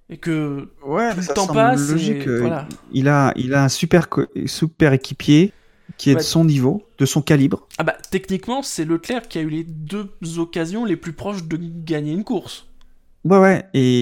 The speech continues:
Speaker 2: il a, c'est, c'est, il va falloir qu'il se crache dans les mains pour pouvoir aller, aller le chercher.
Speaker 1: Mm.
Speaker 2: Et la question est de savoir est-ce qu'il a envie, euh, je, la voiture est pas, euh, pas super, euh, il y a toujours des problèmes de,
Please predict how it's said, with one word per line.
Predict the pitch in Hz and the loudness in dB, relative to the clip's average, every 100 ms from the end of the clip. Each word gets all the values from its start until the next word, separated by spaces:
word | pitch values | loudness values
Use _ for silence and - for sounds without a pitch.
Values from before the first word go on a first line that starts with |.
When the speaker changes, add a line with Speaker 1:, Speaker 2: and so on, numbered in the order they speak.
| 62 | 2
Speaker 2:
il | 131 135 | 2 2
a, | 131 90 80 | 2 2 -2
c'est, | - - 135 127 | -6 -4 -2 -2
c'est, | - 127 110 95 | 0 0 0 -2
il | - | -2
va | 127 127 | 0 4
falloir | 147 143 | 4 4
qu'il | - 131 | 0 -8
se | - | -2
crache | - 143 | 2 4
dans | 131 | 4
les | 131 | 4
mains | 143 180 | 4 2
pour | 139 | 0
pouvoir | - 127 127 | -4 2 4
aller, | 123 123 117 | 4 4 4
aller | - 123 120 | 2 2 2
le | 123 | 0
chercher. | 147 - 220 220 - - - 156 | -2 2 0 0 -12 -18 -14 -12
Speaker 1:
Mm. | 151 - - - | -12 -16 -14 -4
Speaker 2:
Et | 123 120 | 0 2
la | 120 | 2
question | 131 120 156 | 2 4 4
est | |
de | 139 | 6
savoir | 131 151 147 | 4 6 4
est-ce | - | 2
qu'il | 127 | 2
a | 127 | 4
envie, | 131 139 190 208 | 4 4 4 4
euh, | 147 120 117 117 123 _ - _ _ _ | 4 4 2 0 -4 _ -20 _ _ _
je, | - - 175 - | -14 -14 -16 -2
la | 135 | 4
voiture | 139 135 156 131 | 6 6 6 6
est | |
pas, | 127 135 131 127 123 113 107 | 6 6 6 6 4 2 0
euh, | 113 - _ _ _ _ _ _ _ - | -2 -8 _ _ _ _ _ _ _ 0
pas | - | 0
super, | - 127 151 196 202 | -2 2 4 4 2
euh, | 127 120 120 123 | 0 -2 -4 -6
il | 123 | -6
y | 120 | -4
a | 120 | -6
toujours | - 147 143 151 | -6 -4 -2 0
des | 135 | 0
problèmes | 127 139 135 131 123 | 0 2 2 2 0
de, | 123 117 | -2 -4